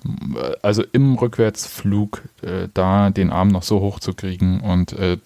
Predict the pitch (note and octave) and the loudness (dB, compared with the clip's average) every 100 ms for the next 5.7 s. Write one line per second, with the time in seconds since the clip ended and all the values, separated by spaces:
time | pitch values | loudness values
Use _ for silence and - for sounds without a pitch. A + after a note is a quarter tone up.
0 | _ _ F#2 F#2+ F#2 F#2+ - F#2+ F2 F#2 | _ _ 2 2 2 -2 -2 -2 0 2
1 | F#2+ F#2+ G2 G2 F#2+ F#2 - - - - | 0 0 -2 -2 -4 -6 -12 -20 -20 -20
2 | - - - - - - - _ _ - | -20 -20 -20 -20 -20 -20 -20 _ _ -2
3 | G#2+ A2 G2 - - - - F#2+ F2+ - | 2 2 0 -4 -6 -6 -2 -2 -2 -6
4 | - - - G2 - F2+ F2 - - G2 | -20 -20 -6 -4 -2 -4 -6 -10 -4 -2
5 | F#2+ G2 G#2+ G2 C3 A#2 G#2 | 0 0 0 2 2 2 0